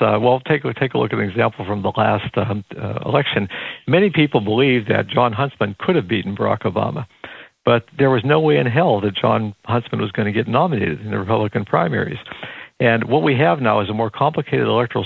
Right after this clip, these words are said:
system, which is much more participatory than it was a generation ago. The, uh, the people who met in the smoke-filled rooms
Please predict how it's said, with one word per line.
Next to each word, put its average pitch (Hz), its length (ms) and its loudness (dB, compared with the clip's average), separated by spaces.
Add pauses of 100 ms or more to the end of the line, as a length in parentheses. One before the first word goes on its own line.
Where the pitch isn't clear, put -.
system, 107 400 -2
which 107 180 0
is 95 120 -4
much 160 300 0
more 131 180 2
participatory - 920 -2 (340)
than 107 180 2
it 107 40 0
was 104 260 2
a 101 40 -2
generation 104 580 0
ago. 104 380 -2 (420)
The, 117 160 4
uh, 110 140 4
the 113 360 -4
people 185 220 0
who 147 100 2
met 139 300 2
in 110 60 -2
the 107 80 -2 (100)
smoke-filled 113 480 0
rooms 107 460 2